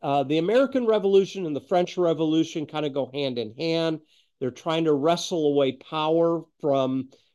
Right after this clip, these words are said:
uh, kings and other formidable authorities, that type of thing. And they thought that this is showing that the Enlightenment, uh,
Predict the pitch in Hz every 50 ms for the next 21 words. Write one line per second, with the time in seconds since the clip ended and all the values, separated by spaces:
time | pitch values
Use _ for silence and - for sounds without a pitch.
0 | _ _ - 123 120 117 120 - - 180 175 165 170 165 170 170 165 139 - 135
1 | 127 123 117 117 117 123 - 160 156 156 165 160 151 147 143 - - - 170 165
2 | 165 165 165 151 135 139 131 139 143 139 139 131 - - 120 113 - _ 170 147
3 | 147 147 147 147 143 147 143 139 123 - - - - 135 131 123 - - 117 113
4 | - - 113 - _ 120 104 98 95 - _ _ _ _ _ _ _ _ _ _
5 | _ _ _ - 165 165 165 165 160 196 233 285 302 285 - - 220 165 143 139
6 | 151 180 185 _ _ - 160 156 151 147 147 143 - _ _ _ _ _ _ _
7 | _ _ _ _ - 147 131 127 127 160 220 247 233 - 226 202 175 - - -
8 | - - 214 208 208 208 190 170 147 156 151 143 143 143 - - 113 139 143 147
9 | 139 143 147 156 175 214 240 - 135 123 110 110 107 110 127 131 - - _ _
10 | _ _ _ _ _ _ _ _ - 127 127 131 131 127 127